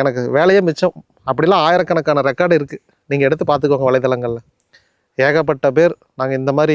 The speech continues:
இந்த மதத்துல இருந்து இப்படி வேண்டுதல் பண்ணோம், எங்களுக்கு இருபது நாள்ல கிடைச்சது, பத்து நாள்ல கிடைச்சது." ஆயிரக்கணக்கான எவிடன்ஸ் இருக்கு. நீங்க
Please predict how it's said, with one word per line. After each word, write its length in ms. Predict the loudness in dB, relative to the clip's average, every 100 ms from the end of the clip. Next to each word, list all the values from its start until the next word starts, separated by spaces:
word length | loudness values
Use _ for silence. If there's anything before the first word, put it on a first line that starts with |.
| 0
இந்த 120 | 0 0
மதத்துல 340 | 0 0 0
இருந்து 220 | 0 -2 -2 -4 _ _ _ -4
இப்படி 160 | 0 2
வேண்டுதல் 360 | 2 2 0 -2
பண்ணோம், 260 | 0 -2 -2
எங்களுக்கு 280 | -4 -2 0 2
இருபது 240 | 2 2 2
நாள்ல 160 | 0 0 -2
கிடைச்சது, 360 | -2 -2 -2 -2 -4
பத்து 180 | -4 -2
நாள்ல 160 | 0 0
கிடைச்சது." 380 | -2 -4 -4 -6 -8 _ _ _ _ _ _ -2
ஆயிரக்கணக்கான 680 | 0 2 2 0 -2 0 2 2
எவிடன்ஸ் 320 | 2 0 -2
இருக்கு. 180 | -6 -8 _ _ _
நீங்க 120 | -2